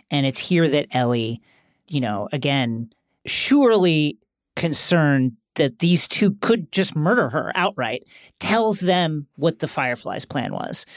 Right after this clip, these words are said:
It was to get her out of the Q Z, and apparently there's a secret lab somewhere out there to the west where scientists are working on a cure. And of course,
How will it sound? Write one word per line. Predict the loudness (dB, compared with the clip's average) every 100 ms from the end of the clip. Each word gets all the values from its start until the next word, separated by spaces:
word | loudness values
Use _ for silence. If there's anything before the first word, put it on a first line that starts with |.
| -20 -20 -20 -20 _
It | -4 -2
was | -2 -2 -4 -6
to | -6 -4 -4
get | -6 -6
her | -4 -4 -4 -6
out | -4 -4
of | -4
the | -4
Q | -4 -4
Z, | -2 -2 0 -2
and | -2
apparently | -6 -8 -8
there's | -6 -6 -6 -8 -8
a |
secret | -6 -6 -6 -4
lab | 0 0 0 -2 -8 -12 -20 -12
somewhere | -4 0 2 2 2 0
out | 0 -2 0
there | 2 2 2 0 -2
to | -4
the | -4
west | 0 0 0 -2 -6 -4
where | -2 -2
scientists | -2 -2 -2 -4 -6 -6
are | -6
working | -6 -4 -4
on | -4 -4
a |
cure. | -4 0 4 4
And | 2
of | -2 -6
course, | -6 -6 -6 -10